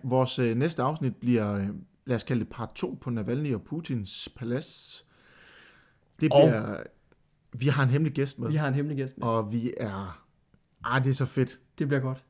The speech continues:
Speaker 1: Vi har simpelthen fået fat i... Øh,
Speaker 2: En,
Speaker 1: en
Speaker 2: en, en decideret korrespondent.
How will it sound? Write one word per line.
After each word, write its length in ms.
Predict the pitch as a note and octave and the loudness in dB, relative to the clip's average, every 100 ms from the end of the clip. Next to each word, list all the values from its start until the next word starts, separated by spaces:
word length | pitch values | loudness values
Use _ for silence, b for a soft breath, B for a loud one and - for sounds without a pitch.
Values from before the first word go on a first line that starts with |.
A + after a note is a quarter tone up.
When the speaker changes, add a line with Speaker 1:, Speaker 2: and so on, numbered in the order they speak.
| - | -4
Speaker 1:
Vi 180 | B2 | 0
har 320 | C#3 C3 A#2+ A2+ | 2 4 2 0
simpelthen 320 | D3+ C#3+ C3+ | 0 0 0
fået 200 | B2+ A2+ | -2 -2
fat 200 | C3+ C3+ | -2 -4
i... 220 | - G#2+ G#2 | -4 -4 -2
Øh, 240 | G2+ G2 F#2 - _ _ _ _ _ _ - | -2 -4 -6 -12 _ _ _ _ _ _ 0
Speaker 2:
En, 160 | E3+ | 2
Speaker 1:
en 120 | E3+ | 6
Speaker 2:
en, 180 | F#3+ F3+ | 6 6
en 120 | G3 F3+ | 6 6
decideret 440 | F#3+ - C#4+ C#4 | 4 2 2 4
korrespondent. 560 | E3 D3 D3+ B2+ C#3 | 4 2 2 2 0